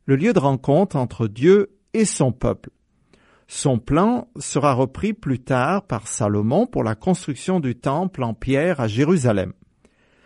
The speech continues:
L'Évangile établit un parallèle entre Dieu qui habitait au milieu d'Israël et le Christ lorsqu'il est dit, «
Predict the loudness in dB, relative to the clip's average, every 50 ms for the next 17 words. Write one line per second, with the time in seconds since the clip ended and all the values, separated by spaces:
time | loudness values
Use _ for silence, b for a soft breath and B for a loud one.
0 | b b b b b 2 4 4 6 6 4 2 2 2 2 2 4 4 4 2
1 | 2 0 0 0 0 0 0 0 0 0 -2 -2 -2 -2 0 0 0 0 0 2
2 | 2 2 2 2 0 -2 -6 _ -4 -4 -4 -4 -4 -2 -2 -2 -2 0 2 4
3 | 6 6 6 4 0 -4 -2 -2 -2 0 -2 -4 -8 -2 0 2 2 4 2 2
4 | 0 -2 -2 -4 -2 -4 -4 -6 -6 -4 -2 0 2 2 2 2 0 -2 b b
5 | b b b _ _ _ _ 0 2 4 2 2 0 -2 -4 -2 0 0 0 0
6 | -2 -6 -8 _ -6 -2 -2 -2 -2 -4 -6 -6 -2 0 0 0 0 2 2 2
7 | 2 0 -2